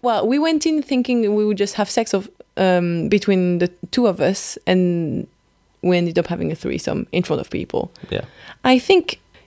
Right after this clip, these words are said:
Speaker 1: if in your areas there are s-, sex parties and you can go as a couple or single woman, if you're a single woman,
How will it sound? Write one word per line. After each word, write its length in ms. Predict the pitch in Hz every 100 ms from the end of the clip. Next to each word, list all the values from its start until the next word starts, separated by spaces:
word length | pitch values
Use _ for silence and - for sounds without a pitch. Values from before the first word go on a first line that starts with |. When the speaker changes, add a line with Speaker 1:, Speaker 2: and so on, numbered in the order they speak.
| _
Speaker 1:
if 540 | - 240 - - - - -
in 200 | 208 202
your 200 | 196 190
areas 600 | 208 226 214 151 165 - -
there 180 | 185 180
are 320 | 185 185 180
s-, 180 | 175 - - -
sex 300 | - 175 -
parties 640 | 185 196 - 165 233 - _ _ _ _ _ -
and 240 | 175 175
you 100 | 175
can 240 | 180 175
go 360 | 165 175 180 190 -
as 160 | 175
a 140 | 165 - _ _ -
couple 340 | 190 185 180 -
or 120 | 226
single 320 | - 262 247
woman, 260 | 240 226 185
if 140 | 185
you're 140 | 185 170
a 40 |
single 280 | - 185 160
woman, 380 | 170 175 147